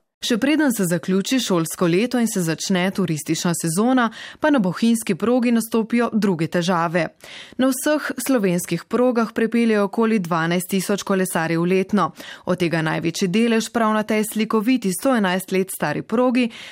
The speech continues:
saj je z dobrimi šestimi kilometri bohinjski predor najdaljši v Sloveniji, najkrajša povezava med Primorsko in Gorenjsko.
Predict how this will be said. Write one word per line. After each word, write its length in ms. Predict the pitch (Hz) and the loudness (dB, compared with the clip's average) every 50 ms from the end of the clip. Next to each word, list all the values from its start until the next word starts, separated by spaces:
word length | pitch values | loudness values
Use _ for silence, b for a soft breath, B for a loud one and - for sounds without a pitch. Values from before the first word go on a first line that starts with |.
| B - - | B -4 0
saj 160 | 294 285 269 | 0 2 2
je 60 | 220 | 2
z 60 | 202 202 | 2 2
dobrimi 420 | 190 190 175 208 208 202 208 202 | 2 2 2 2 2 2 0 0
šestimi 480 | - - 156 160 - - 175 165 156 147 | 0 -2 -2 -2 -2 -4 -4 -4 -2 -2
kilometri 580 | - 165 156 160 170 208 233 247 240 233 254 | -2 -2 0 0 2 2 2 0 0 0 0
bohinjski 540 | 214 220 208 - - 233 226 226 - 233 208 | 0 0 0 2 2 0 2 0 -2 -2 0
predor 400 | 233 220 208 208 208 202 208 208 - | 0 0 0 2 2 2 0 0 0
najdaljši 600 | 226 208 185 175 170 160 156 160 160 165 - - | 0 0 2 0 0 0 -2 -2 -4 -4 -6 -6
v 120 | 156 147 - | -6 -6 -4
Sloveniji, 640 | - 165 151 151 185 226 254 262 254 240 226 220 220 B B B B B 269 | -4 -4 -2 0 2 2 2 2 2 2 2 0 -2 B B B B B 0
najkrajša 560 | 285 302 302 - 240 208 180 180 185 - 233 | 2 2 2 0 0 0 0 0 -2 -2 -2
povezava 640 | 202 208 180 156 160 156 147 190 185 196 202 214 220 | -2 -2 0 0 -2 -2 0 0 0 0 2 0 0
med 240 | 214 214 214 - - | 0 0 -2 -2 -2
Primorsko 560 | - 254 220 180 160 160 165 - - - 185 | 0 2 2 2 2 0 -4 -4 -2 -2 0
in 100 | 185 202 | 2 2
Gorenjsko. 680 | 214 262 247 180 139 151 156 - - - 190 151 - | 2 2 2 0 -2 -4 -6 -6 -4 -2 -2 -2 -2